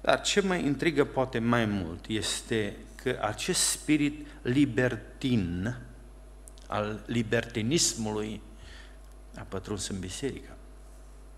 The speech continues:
Și închinarea se vede tot mai mult ca un produs. Da? O vindem sau nu o vindem? Ne uităm la ceilalți de la biserica cealaltă.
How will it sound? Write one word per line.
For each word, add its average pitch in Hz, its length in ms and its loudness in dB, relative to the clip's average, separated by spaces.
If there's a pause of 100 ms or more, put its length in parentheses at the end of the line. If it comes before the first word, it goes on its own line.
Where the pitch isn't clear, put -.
(1000)
Și - 140 4
închinarea 135 560 8
se - 160 2
vede 151 280 4
tot 175 400 -2
mai 165 220 -2
mult 131 540 2 (880)
ca - 60 -4
un 113 120 0
produs. 110 720 -2 (2000)
Da? 90 300 -10 (140)
O 107 100 -6
vindem 135 460 0
sau 120 240 -2
nu 98 100 -2
o 85 40 -2
vindem? 67 480 -10 (360)
Ne - 80 -6
uităm 117 320 0
la 110 120 2
ceilalți 117 500 0
de 107 60 -4
la 107 100 -2
biserica 104 520 -4
cealaltă. 120 500 -4